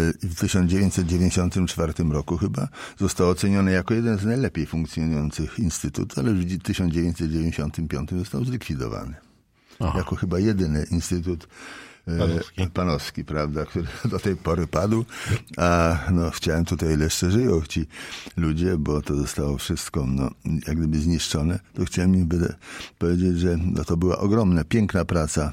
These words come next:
Speaker 1: dla zrozumienia funkcjonowania układów przyrodniczych. Zresztą byłem tam stażystą, również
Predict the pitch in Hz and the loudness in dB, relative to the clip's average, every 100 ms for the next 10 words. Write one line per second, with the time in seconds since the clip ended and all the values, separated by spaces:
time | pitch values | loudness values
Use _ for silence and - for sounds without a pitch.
0 | 73 76 73 71 71 69 - 73 85 82 | -4 -4 -2 0 0 -2 -4 -2 0 2
1 | 80 80 76 67 78 76 - 71 69 67 | 2 2 2 0 -2 -2 -2 -2 0 0
2 | 65 64 65 62 65 - 67 62 120 123 | -2 -2 -2 -4 -6 -6 -4 -4 -6 -8
3 | - - _ _ _ _ _ _ _ - | -12 -16 _ _ _ _ _ _ _ -18
4 | - - - - 302 92 - - 82 80 | -16 -14 -14 -14 -4 0 2 2 2 2
5 | 78 71 73 71 73 95 - 73 73 76 | 2 0 -2 -2 0 0 -2 -2 -2 -4
6 | 69 | -6